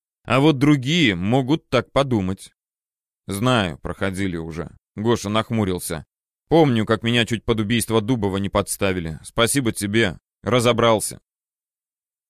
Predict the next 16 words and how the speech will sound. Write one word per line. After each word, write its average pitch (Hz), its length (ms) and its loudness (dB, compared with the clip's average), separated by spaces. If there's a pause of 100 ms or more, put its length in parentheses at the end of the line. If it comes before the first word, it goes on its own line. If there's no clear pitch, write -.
(140)
"За 120 220 0
такое 185 360 4
спасибо 131 540 2
не 117 100 2
говорят. 110 500 2 (360)
По-другому 160 500 4
и 143 60 6
быть 131 300 2
не 98 120 -2
могло". 92 420 -4 (380)
Я 120 180 4
вздохнул. 104 600 -2 (280)
Что-то - 300 -6
не 101 120 -4
клеилось 90 480 -4
ничего. 87 460 -6